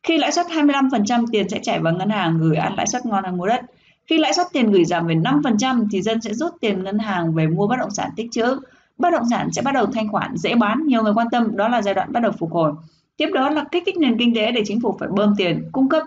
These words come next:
tín dụng cho vay nhiều hơn. Các doanh nghiệp dễ thở làm ăn tốt hơn. Điều này lại chạy qua mọi ngã và bất động sản. Áp dụng như Khổng Minh ngồi trên núi phải quạt lông, nhìn cục diện trận,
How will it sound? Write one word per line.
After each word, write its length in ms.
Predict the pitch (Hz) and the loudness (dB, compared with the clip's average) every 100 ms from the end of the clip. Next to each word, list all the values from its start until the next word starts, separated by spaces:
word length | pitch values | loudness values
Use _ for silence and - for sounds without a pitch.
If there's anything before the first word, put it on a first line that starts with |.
| - - | -6 -8
tín 160 | 226 | -4
dụng 180 | 269 - | -4 -4
cho 120 | - 202 | -6 -2
vay 160 | 202 | 0
nhiều 200 | 202 175 | 2 2
hơn. 200 | 190 202 - - - | 2 0 -2 -12 -6
Các 140 | 311 311 | -2 4
doanh 140 | 285 | 4
nghiệp 120 | 262 175 | 4 2
dễ 180 | 202 214 | 0 0
thở 240 | 254 160 | 0 0
làm 140 | 165 | 0
ăn 100 | 165 - | 0 -2
tốt 80 | 254 | -4
hơn. 220 | 240 208 220 | -2 0 0
Điều 180 | 233 | 2
này 220 | 233 226 208 | 2 2 2
lại 200 | 202 - | 0 -2
chạy 200 | - 165 - | -4 -4 -2
qua 260 | 208 220 202 | 0 0 -2
mọi 180 | 185 - - | -6 -10 -12
ngã 220 | 147 - - - | -8 -8 -10 -6
và 140 | 160 | -2
bất 140 | 160 185 | 0 -2
động 180 | 202 | -2
sản. 220 | - 160 - _ _ _ _ | -4 -4 -6 _ _ _ _
Áp 180 | 311 349 | -4 0
dụng 140 | 269 | 2
như 100 | 302 | 2
Khổng 260 | - 247 208 | 2 4 6
Minh 200 | 240 240 | 6 6
ngồi 120 | 196 | 4
trên 160 | 233 220 | 2 2
núi 160 | 214 254 | 2 0
phải 100 | 196 | -2
quạt 200 | 170 170 | -4 -2
lông, 240 | 202 208 208 | 2 6 6
nhìn 220 | 214 208 | 6 4
cục 180 | 220 214 | 2 0
diện 220 | - - | -4 -2
trận, 160 | - | -6